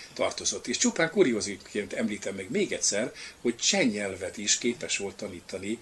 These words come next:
a Műegyetemen. Aztán, ö, szeretném megemlíteni,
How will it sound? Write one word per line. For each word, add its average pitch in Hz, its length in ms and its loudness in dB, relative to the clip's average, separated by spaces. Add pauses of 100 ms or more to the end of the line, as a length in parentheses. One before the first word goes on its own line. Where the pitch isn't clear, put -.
(280)
a 113 100 0
Műegyetemen. 95 840 -2 (480)
Aztán, 147 580 6
ö, 139 420 6
szeretném 131 460 4
megemlíteni, 120 800 2